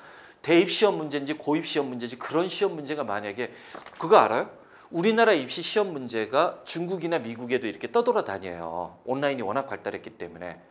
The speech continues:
특히 중국 학생들 같은 경우는 우리나라 입시 시험 문제 되게 좋아해.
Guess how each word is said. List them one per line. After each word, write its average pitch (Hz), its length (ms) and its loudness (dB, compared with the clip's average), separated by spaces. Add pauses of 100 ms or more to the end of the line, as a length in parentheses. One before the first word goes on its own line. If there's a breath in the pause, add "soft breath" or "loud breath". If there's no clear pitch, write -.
(340 loud breath)
특히 - 260 -8
중국 170 460 -8 (220)
학생들 170 440 -4
같은 143 240 -2
경우는 147 200 -6
우리나라 185 260 2
입시 120 260 -6
시험 139 200 -8
문제 120 180 -8
되게 123 180 -8
좋아해. 87 560 -8